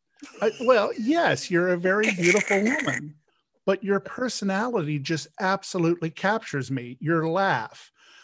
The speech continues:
Speaker 2: Oh,
Speaker 1: the,
Speaker 2: thank you.
Speaker 1: the fact that you're always having fun. So from listening to your podcast and falling in love with that personality,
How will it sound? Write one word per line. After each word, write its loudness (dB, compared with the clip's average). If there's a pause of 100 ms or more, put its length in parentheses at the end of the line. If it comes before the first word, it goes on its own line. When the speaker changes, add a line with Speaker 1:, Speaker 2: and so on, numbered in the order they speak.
(140)
Speaker 2:
Oh, -20
Speaker 1:
the, -2
Speaker 2:
thank -12
you. -6
Speaker 1:
the -2
fact -2
that -6
you're -2
always 0
having -4
fun. -10 (320)
So 4
from 0
listening 0
to -8
your 0
podcast -6
and 0 (120)
falling 0
in 0
love 2
with 0
that -8
personality, -10